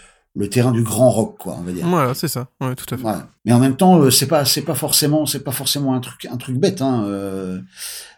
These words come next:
Speaker 1: euh, il est très clair, en tout cas, que si Metallica en était resté à faire du Kill 'Em All, euh, toute sa carrière, euh, il serait aujourd'hui encore moins connu qu'Exodus. Euh, or, Exodus, euh,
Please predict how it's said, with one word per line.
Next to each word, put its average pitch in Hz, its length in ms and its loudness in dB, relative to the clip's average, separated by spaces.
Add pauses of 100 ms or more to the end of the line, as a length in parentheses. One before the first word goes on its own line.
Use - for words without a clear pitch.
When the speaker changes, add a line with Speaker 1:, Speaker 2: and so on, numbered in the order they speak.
(120)
Speaker 1:
euh, 80 480 -6 (680)
il 117 140 -4
est 123 100 6
très 160 180 0
clair, 156 220 4
en 120 80 0
tout 123 120 -2
cas, 131 160 0
que 123 120 -4
si 107 220 0
Metallica 110 560 -2
en 113 120 -4
était 104 180 -6
resté 104 260 -4
à 98 40 -4
faire 101 180 -8
du 101 120 -8
Kill 117 220 -4
'Em 120 120 0
All, 113 240 -4 (500)
euh, 82 1300 -6
toute - 140 -10
sa 117 120 0
carrière, 131 540 0 (360)
euh, 98 200 -4
il 90 100 -8
serait - 200 -2
aujourd'hui 107 420 2
encore 113 220 -2
moins 113 160 -2
connu 127 220 0
qu'Exodus. 127 580 0 (400)
Euh, 98 160 -6 (100)
or, 120 260 -2
Exodus, 110 640 0
euh, 98 260 -6